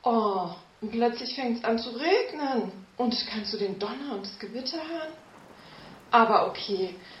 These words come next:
das ist nicht so schlimm. Du hast ja schon eine kleine Höhle entdeckt. Jetzt legst du dich auf den Boden und machst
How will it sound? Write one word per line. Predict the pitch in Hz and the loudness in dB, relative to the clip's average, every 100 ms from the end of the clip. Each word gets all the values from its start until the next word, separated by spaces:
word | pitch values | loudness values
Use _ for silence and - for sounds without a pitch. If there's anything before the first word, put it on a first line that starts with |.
| - | -2
das | 240 - | -2 -2
ist | 208 | -2
nicht | 220 208 | -2 -2
so | 202 | -4
schlimm. | 202 - 240 277 185 | -2 4 6 6 4
Du | 196 | 0
hast | 196 | 0
ja | 226 | 0
schon | 208 226 190 | 2 0 0
eine | 190 | -4
kleine | 190 202 180 190 | -4 -4 -4 -2
Höhle | 220 302 254 | 2 4 4
entdeckt. | - 170 160 151 - - - - - - - - - - - - - - | 2 -6 -8 -8 -8 -10 -10 -20 -20 -20 -20 -20 -20 -18 -16 -16 -18 -12
Jetzt | 202 180 - - | -8 -8 -10 -6
legst | 185 - | -6 -6
du | |
dich | 190 - - | -8 -8 -8
auf | - | -12
den | - 185 | -14 -10
Boden | 226 254 240 220 | -6 -2 -2 -2
und | - | -6
machst | 196 196 | -10 -12